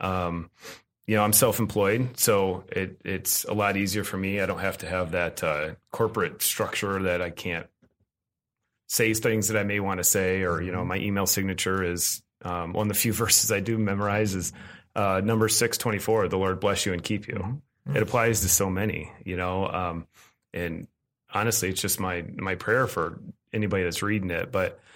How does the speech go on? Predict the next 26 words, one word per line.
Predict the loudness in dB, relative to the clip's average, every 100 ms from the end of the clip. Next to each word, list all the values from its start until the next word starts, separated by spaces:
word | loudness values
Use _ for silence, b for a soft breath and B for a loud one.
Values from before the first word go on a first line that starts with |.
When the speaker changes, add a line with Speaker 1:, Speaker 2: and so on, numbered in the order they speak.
| B B _ _
Speaker 1:
and | 2
that's | 4 4 2
brought | -2 -2 0 2
some | 2 0
good | 0 0 0 -2 -16 _ _
conversation, | -2 0 2 2 0 0 0 2
both | 0 0
positive | -2 0 0 0 0 0 0 -2 -12
<laughs> | -4
and, | 0
and | 0 0 2
some | 4 4
negative. | 4 4 4 2 2 2
But, | 2 2 0
um, | -2 -2 -2 -4 -10 B B B _ _ -4
at | 2
the | 4
end | 4
of |
the | 6
day, | 4 4
it's | 4
who | 2 4
I | 2 2 0
am. | 0 -2
And | -4 -2 -2 -4 -6